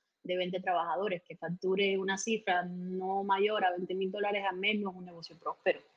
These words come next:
un negocio que está, como todos estu-, estamos en este tiempo de pandemia, sobreviviendo.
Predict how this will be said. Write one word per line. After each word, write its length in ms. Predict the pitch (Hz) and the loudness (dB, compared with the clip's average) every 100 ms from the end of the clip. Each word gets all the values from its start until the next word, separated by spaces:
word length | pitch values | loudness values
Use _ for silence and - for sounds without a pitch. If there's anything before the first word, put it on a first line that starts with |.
| _ | _
un 100 | 175 | -4
negocio 300 | 170 165 165 | -2 -4 -4
que 80 | 180 | -8
está, 260 | - 170 - - - _ _ | -4 -4 -4 -10 -20 _ _
como 200 | 175 170 | -2 2
todos 200 | 180 185 | 6 6
estu-, 340 | 175 - 170 180 | 6 2 2 4
estamos 320 | 175 180 180 | 4 6 6
en 60 | |
este 160 | 170 175 | 4 4
tiempo 260 | 175 175 180 | 2 4 6
de 100 | 175 | 6
pandemia, 480 | 170 175 196 233 240 | 4 4 4 4 4
sobreviviendo. 920 | - 208 180 170 165 165 180 175 160 | 4 8 6 6 -2 -2 -4 -4 -8